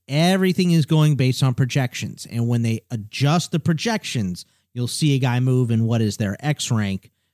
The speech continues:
So as the injuries happen, as things happen, you'll see guys move up and down boards, uh,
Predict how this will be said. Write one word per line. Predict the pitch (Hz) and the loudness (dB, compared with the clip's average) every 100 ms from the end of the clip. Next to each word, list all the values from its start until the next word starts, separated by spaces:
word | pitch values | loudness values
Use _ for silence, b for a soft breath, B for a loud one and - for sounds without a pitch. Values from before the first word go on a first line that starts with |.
| _ | _
So | - 135 120 113 104 - _ _ _ _ - | -8 -4 -4 -4 -8 -12 _ _ _ _ -6
as | 151 151 | -2 -2
the | 147 160 | 0 0
injuries | 165 160 151 | 2 0 0
happen, | 165 151 - 131 | 0 -2 -2 -6
as | 120 | -6
things | 147 135 117 | -4 -4 -2
happen, | 131 127 127 117 - _ 131 | -2 -4 -6 -10 -10 _ -10
you'll | 131 | -6
see | - 127 | -2 0
guys | 123 117 123 | 0 -2 -2
move | 117 110 | -2 -2
up | 107 | -6
and | 101 | -8
down | 92 80 | -10 -12
boards, | 80 95 80 80 - - | -16 -16 -16 -16 -20 -14
uh, | 104 | -14